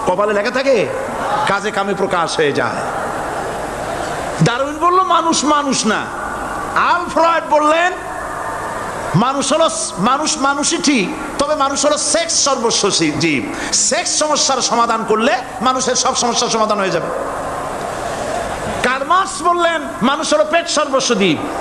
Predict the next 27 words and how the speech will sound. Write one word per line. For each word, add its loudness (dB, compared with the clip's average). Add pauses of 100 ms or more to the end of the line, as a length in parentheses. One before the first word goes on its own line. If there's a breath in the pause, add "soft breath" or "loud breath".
(180)
পেট 0
সমস্যার 2
সমাধান 2
করে 4
দিলে 2 (120)
সব 0
সমস্যা 0
শেষ। 0 (580)
আর 2
ডারউইন 2
বললেন 2
মানুষ 2
মানুষই 2
না, 2 (180)
মানুষ 0
কি? 4
বলে 4
বান্দর, 2 (760)
ওরাং 2
ওটাং, 2
শিম্পাজি 2 (160)
আর 0 (100)
ব্যাং 0
থেকে 0 (180)
মানুষের 2
উৎপত্তি 0
হয়েছে। 2